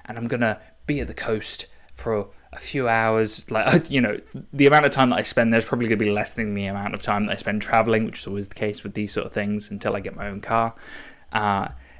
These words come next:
it's still gonna be worth it because you just take that chance to go into the unknown, go somewhere new, and it's very easy to not do things. It's very easy to just go into the, the whole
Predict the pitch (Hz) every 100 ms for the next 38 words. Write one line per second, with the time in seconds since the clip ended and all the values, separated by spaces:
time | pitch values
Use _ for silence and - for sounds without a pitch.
0 | - 127 - - - - - - - -
1 | - - - 160 165 160 131 110 104 101
2 | - 98 - - 110 104 131 - - -
3 | 175 - 117 - - 110 110 - 104 110
4 | 107 101 113 101 101 104 104 101 107 110
5 | - 101 101 104 101 101 - - - -
6 | 127 123 - - 120 185 208 - - 123
7 | 117 98 95 - - - - 107 101 -
8 | - - 117 120 113 - - - - -
9 | - - 123 101 - 98 95 90 - -
10 | 147 127 143 120 110 110 110 - - 104
11 | 104 104 - 110 110 101 - 120 - 110
12 | 107